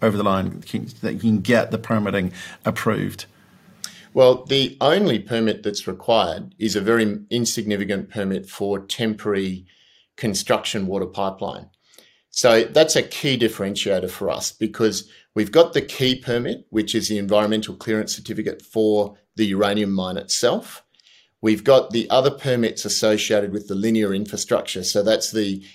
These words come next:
Speaker 2: access roads and all of the different infrastructure that connects from the main grid to our project. The infrastructure is fantastic around us. We've got a water, um, we've got water pipelines and power lines and highways and railways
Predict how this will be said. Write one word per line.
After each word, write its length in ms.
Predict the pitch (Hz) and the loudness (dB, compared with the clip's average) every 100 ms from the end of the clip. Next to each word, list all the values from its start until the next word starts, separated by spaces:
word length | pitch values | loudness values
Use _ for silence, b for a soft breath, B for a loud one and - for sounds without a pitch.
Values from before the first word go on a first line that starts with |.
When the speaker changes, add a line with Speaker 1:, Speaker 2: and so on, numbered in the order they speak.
| B - | B -2
Speaker 2:
access 460 | 131 - 117 - | 0 2 0 2
roads 420 | 107 104 90 90 | 2 2 2 -2
and 120 | 101 113 | 0 2
all 120 | 139 | 2
of 120 | 113 | 2
the 160 | 120 98 | 2 2
different 400 | 120 120 110 - | -2 -2 -4 -2
infrastructure 720 | 117 - 110 - - - 101 | -4 -4 -4 -4 -4 -4 -6
that 180 | - | -6
connects 440 | - 104 107 - - | -6 -2 -2 -2 -6
from 200 | 107 101 | -6 -4
the 80 | 95 | -2
main 340 | 110 110 104 | 0 0 0
grid 380 | 110 156 220 b b b b | 2 0 -2 b b b b
to 180 | - 117 | 0 2
our 140 | 104 | 2
project. 640 | - 101 98 - - - - b b b b | 0 -2 -2 -4 -6 -10 -18 b b b b
The 100 | 151 | 2
infrastructure 460 | 156 143 - 135 - | 2 2 2 2 2
is 100 | 113 | -2
fantastic 580 | 117 101 110 104 - 92 | 0 0 -2 -4 -4 -6
around 300 | 90 95 90 | -4 -2 -4
us. 120 | - | -8
We've 100 | 98 | -4
got 140 | 117 104 | 0 2
a 40 | |
water, 280 | 107 113 110 - b b b - | 4 2 0 -8 b b b -6
um, 180 | 101 | -4
we've 140 | 98 98 | -4 0
got 160 | 92 | 2
water 200 | 107 123 | 4 4
pipelines 600 | 117 117 113 - 110 101 98 | 4 2 0 0 -2 -2 -4
and 160 | 95 | -6
power 280 | - 104 104 | -2 2 2
lines 440 | 101 95 95 95 | 2 0 -2 -4
and 260 | 101 95 95 | -4 -6 -8
highways 760 | - 113 107 104 98 95 92 98 | -6 0 2 2 2 0 -2 -4
and 140 | 95 | -4
railways 760 | 95 95 95 90 90 95 - | 0 0 0 0 -2 -4 -8